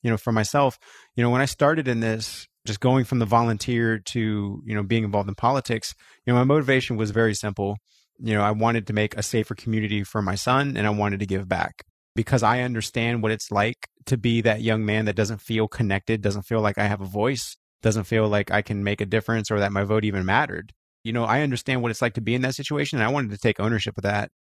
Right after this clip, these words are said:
So, you know, we work in very different departments. Devin's in finance, I work in field, which basically is, you know, voter engagement. And I wanted to be that bridge. So,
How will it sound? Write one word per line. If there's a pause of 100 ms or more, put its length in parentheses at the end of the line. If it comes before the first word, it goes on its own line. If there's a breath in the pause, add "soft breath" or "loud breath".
(240)
So,
you
know,
we
work
in
very
different
departments.
Devin's
in
finance,
I
work
in
field,
which
basically
is,
you
know,
voter
engagement. (540)
And
I
wanted
to
be
that
bridge. (320)
So,